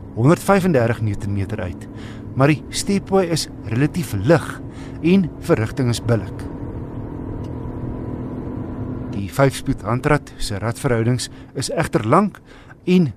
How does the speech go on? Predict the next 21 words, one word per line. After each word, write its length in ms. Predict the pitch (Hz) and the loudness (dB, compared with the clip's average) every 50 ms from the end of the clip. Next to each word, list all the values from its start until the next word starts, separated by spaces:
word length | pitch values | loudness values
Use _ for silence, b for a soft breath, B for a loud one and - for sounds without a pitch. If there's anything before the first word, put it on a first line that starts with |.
| - - | -4 -4
daar's 260 | 113 113 120 - - | -2 0 0 -2 -2
min 260 | - 113 156 196 208 | 2 4 6 6 4
krag 260 | - - 208 196 - - | 4 2 2 2 2 2
teen 280 | - 165 131 110 92 | 2 2 2 2 0
laer 360 | 98 104 123 175 220 233 - | 2 4 6 8 8 6 6
toere, 380 | - - 92 90 90 123 147 127 B B B B B B | 0 -8 -8 -6 -4 -4 -4 -4 B B B B B B
so 440 | - - - - 220 160 139 165 156 - - - - - - B B B B B B | -2 0 2 4 4 4 4 4 0 -4 -12 -20 -20 -20 -20 B B B B B B
mens 400 | - 120 127 135 143 135 - - - | 2 4 6 6 6 4 2 -4 -8
moet 220 | 160 135 123 113 - | -4 -4 -4 -2 0
jou 140 | 127 117 107 | 0 0 2
ratte 320 | 104 135 160 156 - 147 | 4 4 4 4 4 2
reg 400 | 98 98 117 147 170 160 - - | 2 2 2 2 2 2 0 -4
kies 200 | - 170 151 - | -4 -2 -2 -2
in 160 | 156 147 123 107 | 0 -2 0 0
stadsverkeer 760 | - - - 196 175 - - 165 - - 156 165 156 131 B B B B B B B B _ | 0 4 4 4 4 2 -2 -8 -8 0 4 4 4 4 B B B B B B B B _
om 160 | - 147 143 | 0 4 4
in 80 | 156 147 | 4 4
sy 120 | - 170 | 4 0
kragkurwe 640 | - - 220 220 170 - - - 135 123 110 104 104 | 2 4 4 4 4 2 0 0 0 2 2 0 -2
te 100 | - 110 | -2 -4
bly. 260 | 101 95 98 92 87 | -4 -2 -4 -6 -6